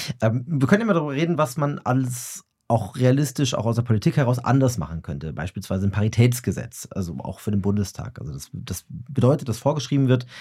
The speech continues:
dass Wahllisten zu, zu gleichen Teilen mit Männern und Frauen besetzt werden. Kritiker sagen da, dass das in die Wahlfreiheit der Parteien eingreift, wen sie aufstellen wollen. Das wäre ja vielleicht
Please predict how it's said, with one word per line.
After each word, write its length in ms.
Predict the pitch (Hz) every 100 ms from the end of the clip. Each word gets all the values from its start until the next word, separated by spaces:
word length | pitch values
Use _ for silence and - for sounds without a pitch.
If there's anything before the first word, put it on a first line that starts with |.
| -
dass 240 | - 104 85
Wahllisten 580 | 95 147 151 139 - 127
zu, 160 | - - -
zu 120 | - 95
gleichen 380 | 98 113 131
Teilen 380 | 123 92 110 127
mit 160 | 104 95
Männern 420 | 101 110 120 113
und 220 | - 101
Frauen 380 | - - 78 85
besetzt 380 | 82 - 120 -
werden. 280 | 60 - - - - - - -
Kritiker 320 | 160 175 147
sagen 300 | 131 143 147
da, 140 | 135
dass 180 | 127 120
das 140 | 127 120
in 60 |
die 140 | 107 92
Wahlfreiheit 560 | 80 143 - 135 139
der 60 | 135
Parteien 400 | 123 123 127 127
eingreift, 720 | - 110 131 120 127 123 -
wen 180 | 107 113
sie 140 | 104
aufstellen 540 | - 101 117 - 95 92
wollen. 380 | 107 147 165
Das 180 | 131 120
wäre 120 | 104
ja 140 | 107 92
vielleicht 280 | - 98